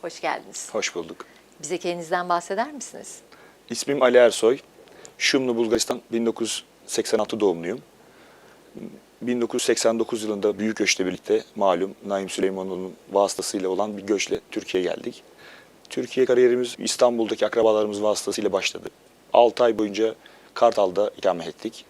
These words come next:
Speaker 2: Daha sonrasında ise İzmir'in Ala ilçesine taşındık. Bütün hayatım boyunca, lise boyunca, daha doğrusu ortaokul boyunca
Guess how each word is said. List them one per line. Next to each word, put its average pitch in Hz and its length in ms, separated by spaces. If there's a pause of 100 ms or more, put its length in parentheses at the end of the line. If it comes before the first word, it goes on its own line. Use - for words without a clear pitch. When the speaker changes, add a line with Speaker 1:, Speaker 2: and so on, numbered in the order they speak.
(160)
Speaker 2:
Daha 127 160
sonrasında 104 400
ise - 320
İzmir'in 113 340
Ala 110 260
ilçesine 101 360
taşındık. - 460 (1000)
Bütün 165 240
hayatım 123 420
boyunca, 120 380 (840)
lise 117 400
boyunca, 95 380 (100)
daha 101 240
doğrusu 92 240
ortaokul 95 340
boyunca 87 340